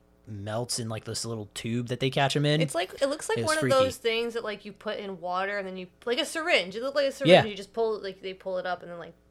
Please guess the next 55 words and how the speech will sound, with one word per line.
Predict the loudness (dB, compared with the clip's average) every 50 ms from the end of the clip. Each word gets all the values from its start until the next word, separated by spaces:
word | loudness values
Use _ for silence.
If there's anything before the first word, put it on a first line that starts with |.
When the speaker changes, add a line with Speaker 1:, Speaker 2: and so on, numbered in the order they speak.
| _ _ _
Speaker 1:
Yeah. | 0 0 0 0 -4 -10 _
Speaker 2:
all | -12 -10 -10
the | -10
goo | -12 -12 -12 -10 -10 -10 -10
and | -10 -10 -8 -8
the | -8 -8 -8 -10 -12 -14 -16 -20 _ _
guy | -4 -2 0 -2 -2
came | -4 -6 -8 -8 -6
out. | -6 -8 -8 -10 -12 -16 -20 _ _
Speaker 1:
Yeah, | -8 -8 -8 -8 _ -12 -8
ew. | -8 -8 -8 -8 -12 _ _ _
Speaker 2:
It | -14
was | -14 -14 -12
gross. | -10 -10 -8 -8 -10 -12 -16 -18
Speaker 1:
It | -18
was | -16 -14 -12
nasty. | -12 -12 -12 -12 -14 -16 -16 -20 -20 _ _ -20 -20 -20 _ -6
Speaker 2:
Yeah. | 0 4
Speaker 1:
So | 6 8 8 8 8 6 4 2 0
eventually | 4 6 6 6 6 6 4 4 6 4 4 2 2
Trinity | 2 2 2 4 2 2 0 2
takes | 2 2 2 2 2
Neo | 2 4 6 6 6
to | 6 4
meet | 2 2 0
Morpheus. | -2 -2 -2 -2 -2 -2 -2 0 -2 -2 -2 -4 -6 -8 _ _ _ _ _ _ _ _ _ _ _ _ _ _ _ _
He | -4 0 2 2
meets | 4 2 2 0 2
Morpheus | 2 2 2 4 4 2 2 2
in, | 2 0 0 0 0 -2 -4 -6
like, | -6 -6 -2
some | -2 -2 -2
abandoned | -2 -2 0 0 2 2 4 4 2 2
building. | 2 0 0 0 -2 -4 -4 0
Looks | 0 0 2 2
super | 2 2 4 4 4
nice | 6 6 4 4 4
on | 0
the | 0 -2 -2
inside, | -2 -2 -2 -2 -2 -2
though. | -2 -2 -2 -2
Like, | -2 -4 -4 -4
super | -4 -4 -2 0 0 0
nice | 0 0 0 -2
furniture. | -2 -2 -2 -2 -2 -2 0 2 2 2
They | 0 -2
had | -4 -6
a |
fireplace. | -6 -2 0 0 2 2 0 0 -2 -2 -2 -2
It |
was | -4 -6
a | -6
whole | -4 -4 -4
Speaker 2:
Yeah. | -4
Speaker 1:
thing. | -4 -4 -4